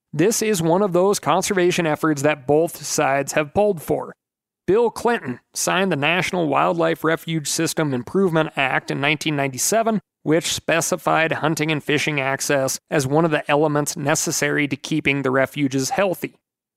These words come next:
Then George W. Bush, Obama, Trump, and now Biden administrations have all continued to expand refuge access.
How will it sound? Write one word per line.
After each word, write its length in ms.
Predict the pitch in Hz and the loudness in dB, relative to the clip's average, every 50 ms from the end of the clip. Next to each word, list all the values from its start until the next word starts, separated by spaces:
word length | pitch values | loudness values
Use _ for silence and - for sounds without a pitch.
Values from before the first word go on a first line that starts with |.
| _ | _
Then 560 | - 127 131 147 190 247 247 180 165 196 226 226 - _ | -10 -4 0 0 2 2 2 0 0 0 -2 -4 -8 _
George 440 | - 151 151 151 165 165 156 139 143 | -2 0 2 2 2 2 0 -2 0
W. 340 | 165 185 190 185 196 190 180 | 0 0 2 2 0 0 0
Bush, 520 | 175 214 247 254 208 139 - - - - - _ _ _ | 0 0 0 0 0 -2 -4 -6 -6 -6 -10 _ _ _
Obama, 580 | 165 165 151 151 175 202 226 226 190 139 - - - _ | -2 -2 0 0 2 2 2 2 0 -2 -6 -12 -14 _
Trump, 460 | - - - 185 202 214 214 208 - - _ _ | -8 -4 -2 0 0 2 0 -2 -4 -10 _ _
and 140 | - 139 131 | -6 -4 0
now 160 | 135 135 131 | 2 2 2
Biden 420 | 127 123 135 156 185 233 240 220 190 | 2 2 0 0 2 2 2 2 2
administrations 960 | 170 151 147 143 139 135 - - 180 185 185 175 - 185 175 170 165 160 - - _ _ _ _ | 2 2 2 0 0 0 0 0 0 2 2 2 0 0 0 0 -2 -4 -6 -8 _ _ _ _
have 220 | - 143 143 139 | -2 -2 0 0
all 280 | 151 156 147 156 165 156 | 2 2 2 2 2 0
continued 760 | - - 170 165 147 - - 151 147 147 143 143 143 131 - | 0 0 -2 -2 -2 -2 -2 -2 0 0 0 0 -2 -2 -2
to 100 | - 135 | -4 -4
expand 560 | 127 - - - - 139 135 131 131 135 127 | -2 -2 -4 -2 -2 0 0 0 0 -2 0
refuge 520 | 123 127 127 127 - - 139 139 135 - 165 - | 0 0 0 -2 -4 -4 -4 -4 -4 -4 -4 -2
access. 680 | - 156 151 156 - - - 147 131 123 - - - | 0 2 2 0 0 -2 -4 -4 -4 -4 -8 -10 -10